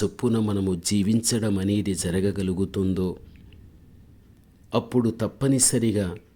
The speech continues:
దేవుని వలన మనం ఒక చక్కని సాక్ష్యాన్ని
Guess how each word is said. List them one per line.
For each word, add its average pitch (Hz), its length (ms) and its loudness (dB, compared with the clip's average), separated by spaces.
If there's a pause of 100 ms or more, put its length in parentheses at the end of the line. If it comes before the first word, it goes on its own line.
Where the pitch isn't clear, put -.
(560)
దేవుని 131 460 4
వలన 107 340 2
మనం 98 460 2 (600)
ఒక 104 80 2 (100)
చక్కని - 720 0
సాక్ష్యాన్ని 107 920 0